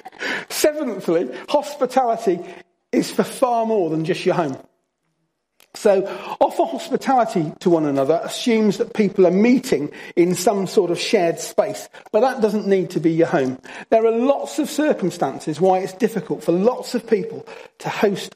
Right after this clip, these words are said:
others in their own home, and that's fine. But corporately, together, we still have a responsibility to pay a, play a part in offering hospitality in the shared spaces that we have as a church,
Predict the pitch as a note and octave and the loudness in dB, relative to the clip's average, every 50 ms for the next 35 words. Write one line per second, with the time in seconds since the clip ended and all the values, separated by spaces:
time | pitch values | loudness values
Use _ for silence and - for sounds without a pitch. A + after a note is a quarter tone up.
0 | _ - G3+ F3 F3+ F3 E3+ - - F3 E3+ E3+ E3 D#3+ D#3+ D#3+ D#3 D3+ D3 - | _ -2 0 2 2 2 0 0 -4 -4 -2 0 0 0 0 0 0 0 0 -2
1 | D#3+ C3 B2+ - _ _ _ _ _ _ - - C#3+ E3 A3 B3+ B3+ - - - | -2 -4 -6 -8 _ _ _ _ _ _ -2 0 2 4 4 2 0 -4 -6 -2
2 | - G3+ D3 C3+ B2 A#2 - - _ _ _ _ _ _ _ _ _ _ _ _ | -2 -2 -2 -2 -8 -12 -14 -18 _ _ _ _ _ _ _ _ _ _ _ _
3 | _ _ _ _ _ _ _ _ _ - B3 - - - - - - D#4+ E4 C#4+ | _ _ _ _ _ _ _ _ _ -2 -2 -2 -2 -4 -4 0 0 2 2 0
4 | - - - F#3 D3+ B2+ - C#3+ F3 G#3 G3 - - - - A#3 F#3 F3 C#4 C4 | -2 -2 -2 -2 -2 -2 -2 -4 -2 -2 -4 -6 -10 -4 -2 0 2 2 2 2
5 | B3+ G3 F3 D#3 F#3 - - - - - - - - F#3+ F#3+ F#3 - - - A#3+ | 2 2 2 0 0 0 -4 -10 -14 -16 -14 -6 -2 0 0 0 0 2 2 2
6 | A3+ A3+ - A3 G3 G3+ F#3+ F#3 F#3+ F#3 - - A#3 G#3 G3+ G#3 - - G3+ F3 | 2 2 0 0 2 2 2 2 0 -2 -2 -2 -2 -2 -2 -2 -4 -2 0 2
7 | A3 G3 - - - C#3+ D3 - - - - _ - - - G3 - - - G#3+ | 2 0 0 -2 -6 -6 -6 -8 -10 -20 -20 _ -10 -4 -4 -4 -4 0 2 4
8 | G3 F#3 F#3+ F#3+ - - - - - - A3 G3 F3+ - - - A3+ G3 D#3+ D3 | 4 4 4 2 -2 -12 -14 -6 -2 0 0 0 0 -4 -4 0 0 0 0 0
9 | C#3+ - F3+ - - - A3 - - - - D#3+ C#3+ E3 E3+ - - _ _ - | -2 -4 -6 -4 0 0 0 0 0 -2 -2 -2 -2 -2 -6 -8 -12 _ _ -4
10 | - F3+ - - - G3 - - - F#3+ E3+ D#3+ D#3+ - E3 D3 - - F#3+ F#3 | -4 -4 -4 -2 -4 -4 -2 0 2 2 2 2 0 0 -2 0 2 2 2 4
11 | F#3 F3+ E3+ - - - G#3 F#3 F3+ E3 F3 - - - F#3+ F3+ E3+ E3 - F3 | 4 2 0 0 0 0 2 2 2 0 -2 -4 -2 0 0 0 0 -2 -4 -8
12 | D#3 - F3+ - E3+ D#3+ D#3 F3 D#3+ D3+ D3+ - E3+ D3+ - - F3+ D3+ D3 D#3 | -6 -6 -4 -2 -2 0 2 2 0 0 -2 -2 -4 -4 0 2 2 2 2 0
13 | - - | -4 -8